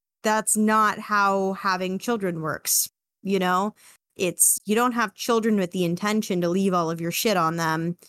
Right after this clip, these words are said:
and you don't have children because you have some purpose in mind for them. You just, you just do, you know? And he has to reckon with that.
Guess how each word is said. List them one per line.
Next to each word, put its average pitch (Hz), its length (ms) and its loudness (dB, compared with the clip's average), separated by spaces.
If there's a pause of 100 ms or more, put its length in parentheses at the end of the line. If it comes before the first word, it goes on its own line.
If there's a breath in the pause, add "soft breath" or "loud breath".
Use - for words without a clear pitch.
(260 soft breath)
and 190 140 2
you 190 100 4
don't 190 280 0
have 185 220 -2
children 185 480 0
because 175 340 -2
you 185 80 2
have 170 240 0
some 180 220 -2
purpose 185 400 -4
in 170 100 -2
mind 175 300 0
for 175 80 -2
them. 165 420 -2
You 202 120 2
just, 190 260 -2 (1040)
you 196 120 2
just 202 220 0
do, 190 500 4 (300 soft breath)
you 208 160 2
know? 196 340 4
And 196 160 0
he 202 140 4
has 185 400 0
to 175 720 2 (260)
reckon 196 520 -2
with 165 180 -4
that. - 460 -2